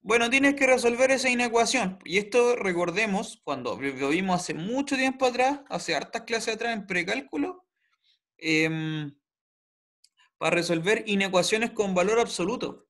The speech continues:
¿cierto? Esto es una inecuación con valor absoluto. La incógnita es la Q. Hay que despejar la Q de todo esto. <clears throat> Ya, entonces tiene que ocupar la información de cómo se,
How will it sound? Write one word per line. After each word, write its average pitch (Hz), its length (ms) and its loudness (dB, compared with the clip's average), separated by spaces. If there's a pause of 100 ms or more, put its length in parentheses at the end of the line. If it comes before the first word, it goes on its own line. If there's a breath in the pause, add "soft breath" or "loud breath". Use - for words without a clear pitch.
¿cierto? 185 440 -8
Esto 196 240 -2
es 226 40 -4
una 220 120 -2
inecuación 185 460 0
con 190 200 -4
valor 160 220 0
absoluto. 156 480 -2
La 123 100 -2
incógnita 202 440 0
es 196 60 4
la 147 220 2
Q. 190 280 -2 (360)
Hay - 160 -4
que 175 100 0
despejar 165 400 -2
la 147 220 0
Q 233 180 -6
de - 140 2
todo 117 220 -2
esto. - 260 -12 (1040)
<clears throat> - 460 0 (640 soft breath)
Ya, 196 160 0
entonces 220 440 -2
tiene 226 240 0
que 214 60 0
ocupar 202 380 -2
la 233 120 -2
información 190 680 -4
de 208 100 -2
cómo 220 280 -4
se, 180 480 -2